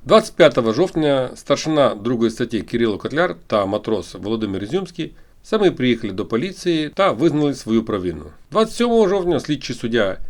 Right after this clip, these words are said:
Іллічівського міського суду Одеської області за клопотанням прокурора обрав їм запобіжний захід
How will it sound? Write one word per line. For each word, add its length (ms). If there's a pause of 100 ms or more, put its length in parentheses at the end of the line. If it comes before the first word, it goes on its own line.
(220)
Іллічівського 560
міського 360
суду 240
Одеської 400
області 340 (200)
за 140
клопотанням 500
прокурора 560 (120)
обрав 300
їм 180 (120)
запобіжний 520
захід 360